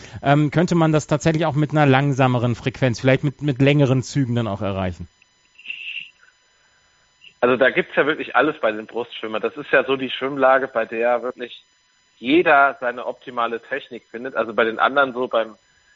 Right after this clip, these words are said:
Speaker 2: äh, Kraulschwimmen, beim Rückenschwimmen, da sind die Leitbilder so relativ ähnlich, aber im Brustschwimmen kann man wirklich mit vielen Varianten Erfolg haben. Also wenn man sich mal einen Dani Gjurta, einen Marco Koch ansieht oder alle, die in den letzten Jahren erfolgreich waren, man findet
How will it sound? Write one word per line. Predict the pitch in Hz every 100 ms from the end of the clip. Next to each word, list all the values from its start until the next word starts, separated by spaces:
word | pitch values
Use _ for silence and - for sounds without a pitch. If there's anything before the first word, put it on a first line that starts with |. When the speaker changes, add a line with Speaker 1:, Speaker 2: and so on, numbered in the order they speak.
| -
Speaker 2:
äh, | 113 113
Kraulschwimmen, | - - 117 139 - 143 123
beim | 117
Rückenschwimmen, | 143 143 143 123
da | 120 117
sind | 131
die | 127 120 110
Leitbilder | 110 135 - 131 123
so | 117
relativ | 113 131 - _ 120
ähnlich, | 143 160 -
aber | 117 110
im | -
Brustschwimmen | 151 170 - 123 135 151 _ _ _ _
kann | - 117
man | 120
wirklich | 143 131 131
mit | 113
vielen | 139 165 127
Varianten | 110 110 113 113
Erfolg | 107 - 110 117 -
haben. | 110 127 104
Also | 101 110 107 _ _ _ -
wenn | 117
man | 117
sich | 120 -
mal | 117
einen | 110
Dani | 117 123 113
Gjurta, | 110 139 143 139
einen | 120
Marco | 117 127 -
Koch | 120 - 127 -
ansieht | 120 120 113 120 -
oder | 113 117 113 - _ - _ -
alle, | 127 151
die | 139
in | 139
den | 135
letzten | 139 - -
Jahren | 135 135
erfolgreich | - 135 160 120 110 -
waren, | 131
man | 123
findet | - 139 131